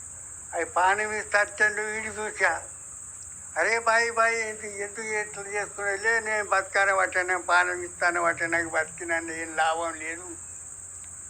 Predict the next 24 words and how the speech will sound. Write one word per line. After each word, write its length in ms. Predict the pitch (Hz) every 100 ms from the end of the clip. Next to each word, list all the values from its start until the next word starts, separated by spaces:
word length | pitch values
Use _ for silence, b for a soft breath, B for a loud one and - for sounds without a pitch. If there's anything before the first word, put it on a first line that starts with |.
| -
ఆ, 220 | 170 165 - - - - - 151
నేను 200 | 151 147 -
పా-, 160 | 156
అరే 260 | 156 160 180
అట్లా 240 | 175 185
చేయకు, 380 | 170 165 180 170
పానం 460 | 170 160 165 175 170
ఇయ్యద్దు, 300 | 175 175 170
మంచిగా 360 | 160 156 170
లేక" 280 | 165 165 - 156 - - - - - - - - - - - - - - - - - - - -
అంటూ 200 | - 180
అట్లా 340 | 170 175 185
ఇట్లా 280 | 170 170 175
దాన్ని 300 | 175 170 175
బుద్ధి 340 | 170 170 165
ఇచ్చా, 480 | 170 170 - 175 170
ఆశ్రమం 500 | 156 151 151 156 147
గురించి 220 | 147 147
తెచ్చా. 340 | 139 - 131 - - - - - - - - - - - - - - - - - - - - - -
ఆశ్రమం 340 | 160 156 170
గురించి 280 | 170 165 165
తెచ్చింది 300 | 160 175 175
మరి 320 | 170 165 170
ఆ-, 240 | 165 165